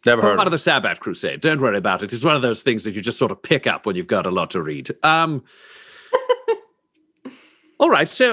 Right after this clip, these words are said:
Speaker 2: I understand that you do have an Inquisitor already on this planet.
Speaker 1: Uh, not quite sure where you heard that, but yes, this is under the jurisdiction of, uh, the Great Inquisitor Billingberg.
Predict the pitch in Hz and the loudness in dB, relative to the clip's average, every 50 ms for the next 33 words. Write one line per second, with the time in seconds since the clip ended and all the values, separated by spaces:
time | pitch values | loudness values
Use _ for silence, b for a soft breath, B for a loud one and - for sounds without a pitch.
0 | - - 214 240 254 294 339 320 - 269 233 196 185 180 180 180 170 127 131 185 | 2 2 2 2 2 0 0 0 0 0 0 0 0 0 0 -2 -2 -2 -2 -2
1 | 208 202 226 196 175 147 127 - - 254 226 165 123 156 98 147 147 143 170 165 | 0 0 0 0 0 -2 -2 0 0 0 0 0 0 2 2 2 2 2 2 2
2 | 160 160 156 147 143 139 147 143 - - - 240 233 156 - 64 - - - _ | 4 2 2 2 0 -2 -2 -4 -4 -4 -2 -2 -2 -2 -4 -10 -14 -16 -16 _
3 | _ _ _ _ _ _ _ _ b b b b b b b b b b _ _ | _ _ _ _ _ _ _ _ b b b b b b b b b b _ _
4 | _ _ _ - - - 101 101 98 85 82 76 71 - - _ b b b b | _ _ _ -8 -2 2 2 4 4 2 0 -2 -4 -6 -12 _ b b b b
5 | b b 131 117 107 - - 117 101 85 - - 120 107 104 110 104 104 101 101 | b b 0 0 0 2 0 0 0 0 0 2 2 2 4 2 2 2 2 2
6 | 101 110 107 98 90 120 123 117 98 - 110 90 104 120 110 - - - 104 - | 2 2 0 2 2 2 2 2 0 -2 -6 -2 0 0 0 0 -2 -6 -4 -2
7 | - 123 107 120 117 110 113 107 110 87 117 120 113 101 - - 117 104 - - | -2 -2 0 0 0 0 0 -4 -4 0 2 2 2 2 2 0 -2 -2 0 -2
8 | 113 101 92 90 92 92 90 87 85 90 90 85 82 82 82 65 87 113 117 - | -2 -2 0 0 0 0 -2 0 0 0 0 2 0 -2 -4 -4 -2 -2 0 2
9 | 131 123 113 95 104 98 - 120 107 87 101 95 85 85 117 107 101 95 87 85 | 2 2 2 0 -6 -4 -4 -4 -2 -2 -4 -4 0 0 0 0 0 -4 -4 -4
10 | 87 80 78 73 - | -4 -2 -4 -6 -8